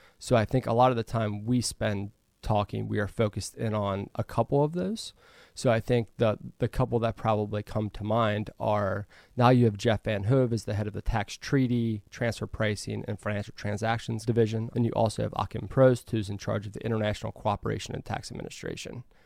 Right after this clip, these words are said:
Division. But underneath them, you have several other, what they call units that are focused in on specific issues. But a lot of the work that the O E C D does is also outside of these kind of core issues. So you have Ben Dickinson as the head of the, the Global Relations and Development. So they have a lot of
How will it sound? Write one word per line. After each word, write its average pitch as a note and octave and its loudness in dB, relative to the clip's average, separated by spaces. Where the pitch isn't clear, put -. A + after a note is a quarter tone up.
Division. - -6
But B2 2
underneath A#2 0
them, A2 2
you G2 0
have F#2+ -4
several G2+ -2
other, A2 2
what - -6
they G#2+ -2
call G#2 0
units G#2 0
that G#2 -2
are G2 -4
focused - -4
in G#2+ -6
on - -8
specific - -12
issues. - -10
But A2+ 4
a A2+ 4
lot C3+ 4
of C#3 -2
the A#2 -2
work A2+ -2
that - -8
the A2 -2
O G2+ 0
E - -2
C - -8
D A2 -8
does G#2 0
is G#2 -6
also C3 6
outside A2+ 0
of G#2+ -6
these A2 -8
kind G2+ -6
of - -12
core A#2+ -2
issues. B2 0
So - -6
you G#2 -4
have G2+ -4
Ben A2+ 0
Dickinson B2 0
as G#2+ 0
the G#2+ -2
head G#2 0
of G#2+ -6
the, G#2 -4
the A2 -6
Global A2 0
Relations G2+ -6
and G2+ -10
Development. C3 4
So - -10
they A2+ -4
have G#2+ -8
a G#2 -6
lot G#2 -4
of G2+ -6